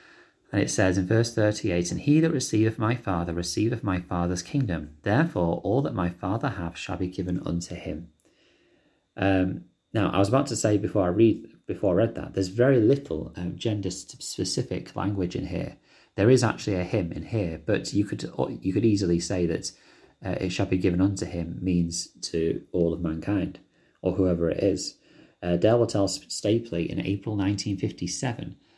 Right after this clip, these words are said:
uh, said, quote, "There are two main requirements of this oath and covenant.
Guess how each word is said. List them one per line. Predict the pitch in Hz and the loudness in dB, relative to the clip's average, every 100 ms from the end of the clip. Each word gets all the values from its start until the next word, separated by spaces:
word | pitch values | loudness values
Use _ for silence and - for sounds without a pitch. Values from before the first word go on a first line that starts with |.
| _ - | _ -6
uh, | 87 - | -4 -2
said, | - 90 87 - | -2 -2 -2 -4
quote, | - 101 - - - | 0 0 0 -6 -4
"There | 104 95 | 0 0
are | |
two | 92 - 147 | 0 0 0
main | 165 139 127 | 2 2 2
requirements | 117 - 127 92 87 - | -2 0 0 0 -2 -4
of | 90 | -6
this | 90 - | -6 -2
oath | 92 90 | -2 -2
and | 92 | -4
covenant. | - 95 78 73 | -4 -4 -4 -8